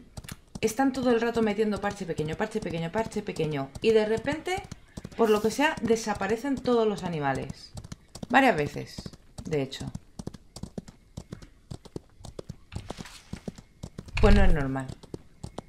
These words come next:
Por mucho alfa que sea, necesita jugabilidad.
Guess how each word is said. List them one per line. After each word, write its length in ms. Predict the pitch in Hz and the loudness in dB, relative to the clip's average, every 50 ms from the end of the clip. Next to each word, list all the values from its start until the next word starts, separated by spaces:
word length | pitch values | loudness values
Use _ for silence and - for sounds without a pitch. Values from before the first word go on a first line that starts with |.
| - - - - - - - - - - - - - - _ - - - - - - - - - - - - - - - - - - | -16 -20 -20 -18 -18 -16 -14 -14 -16 -16 -16 -20 -20 -20 _ -18 -18 -18 -16 -16 -16 -16 -16 -16 -20 -20 -20 -18 -18 -18 -16 -12 -4
Por 140 | - 170 165 | 0 0 2
mucho 340 | 170 185 190 190 - 208 214 | 2 0 -2 -4 0 2 4
alfa 340 | 202 196 196 196 - 185 170 | 4 4 4 2 -2 -4 -2
que 120 | - 175 165 | -2 -4 -6
sea, 520 | - - 175 175 180 185 196 214 226 226 - - - - - - - - - - _ - - - - - - - - _ _ _ - - - - - - - - - - - - - - - - - - - - - - - | -4 -2 2 4 4 4 4 2 -2 -6 -10 -16 -16 -18 -18 -18 -16 -18 -18 -20 _ -16 -16 -16 -14 -14 -16 -16 -16 _ _ _ -20 -20 -20 -20 -18 -18 -20 -18 -18 -20 -18 -18 -18 -18 -18 -18 -18 -18 -18 -16 -16 -10 -4
necesita 500 | - 202 196 196 180 - 185 180 214 226 | -2 -2 -2 -2 -4 -6 -4 2 2 2
jugabilidad. 960 | 226 - - 226 220 208 185 170 156 156 156 147 135 131 127 143 175 185 160 | 2 2 2 4 4 4 4 2 0 0 0 -2 -4 -4 -2 -2 -2 -2 -4